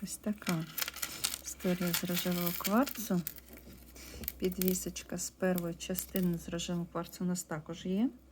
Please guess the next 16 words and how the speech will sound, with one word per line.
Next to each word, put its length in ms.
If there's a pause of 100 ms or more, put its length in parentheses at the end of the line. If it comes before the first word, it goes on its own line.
(420)
Хто 140
б 80
міг 440
мати 440
сумніви? 580
Це, 360 (200)
е, 120
з 100
Таїланду 800
в 20
чорному 520
роді. 420
Ось 100
такий 340
рожевий 440
кварц. 500